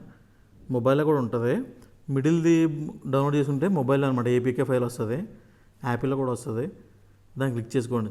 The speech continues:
చేసిన తర్వాత కింద డౌన్లోడ్ ఉంది కదా, డౌన్లోడ్ క్లిక్ చేసుకోండి. ఇక్కడ యాక్సెప్ట్ డౌన్లోడ్ క్లిక్ చేసుకోండి. So, పైన డౌన్లోడ్ అయిపోద్ది, ఇన్‌స్టాల్ చేసుకోండి. So, ఇలాంటివి మొబైల్లో కన్నా సిస్టంలో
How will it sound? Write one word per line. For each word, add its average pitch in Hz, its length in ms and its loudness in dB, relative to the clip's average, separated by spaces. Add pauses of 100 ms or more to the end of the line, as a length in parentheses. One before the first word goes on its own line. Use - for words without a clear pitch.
చేసిన 131 200 -4
తర్వాత 151 180 -2
కింద 139 220 -2 (160)
డౌన్లోడ్ 135 320 0
ఉంది 131 140 -2
కదా, 139 140 -2
డౌన్లోడ్ 123 260 -2
క్లిక్ 110 160 -8
చేసుకోండి. 117 380 -6 (500)
ఇక్కడ 143 140 -2 (100)
యాక్సెప్ట్ 127 340 -2
డౌన్లోడ్ 127 260 0
క్లిక్ 120 180 -6
చేసుకోండి. 117 420 -4 (1000)
So, - 180 -4
పైన 139 220 0
డౌన్లోడ్ 127 260 0
అయిపోద్ది, 120 360 -4 (440)
ఇన్‌స్టాల్ 139 320 0
చేసుకోండి. 120 400 -4 (540)
So, 165 80 0 (160)
ఇలాంటివి 180 400 2 (100)
మొబైల్లో 160 380 2
కన్నా 170 240 -2 (320)
సిస్టంలో 151 480 0